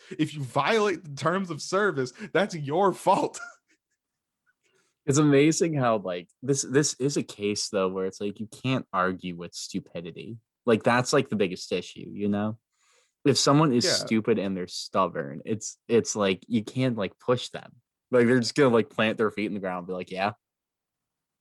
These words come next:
Speaker 2: It's like, "I'm right." Like, I, and you're, like, and they have a narrative. Like, for him, he's like, "Can you believe that this guy's banning all of our accounts?" And he's like, "I'm not. <laughs> I don't even know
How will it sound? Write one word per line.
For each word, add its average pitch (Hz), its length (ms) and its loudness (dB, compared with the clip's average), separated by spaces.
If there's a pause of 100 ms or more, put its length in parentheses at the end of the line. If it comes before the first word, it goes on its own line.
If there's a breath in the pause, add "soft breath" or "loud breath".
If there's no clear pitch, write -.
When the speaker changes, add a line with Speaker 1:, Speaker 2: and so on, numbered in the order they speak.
Speaker 2:
It's - 100 -2
like, 98 100 2
"I'm 107 180 2
right." 104 340 2 (380)
Like, 98 360 2
I, 104 200 0
and 104 320 0 (120)
you're, 113 540 2
like, 120 220 -2
and 120 120 -2
they 120 60 2
have 117 240 -4
a 110 60 -6
narrative. 98 540 -6
Like, 98 200 -12
for 101 80 -8
him, 107 160 -2
he's 98 120 -6
like, 98 180 -8 (540)
"Can 156 140 4
you 175 100 6
believe 143 420 4
that 113 120 2
this 131 160 0
guy's 131 260 0
banning 107 380 -2
all 113 160 2
of 110 80 0
our 104 160 0
accounts?" 107 560 -4
And 117 60 -6
he's 113 120 -6
like, 107 160 -6
"I'm 147 380 -4
not. 175 400 -2
<laughs> - 20 4
I 135 60 2
don't 190 260 2
even 196 140 -2
know 190 160 0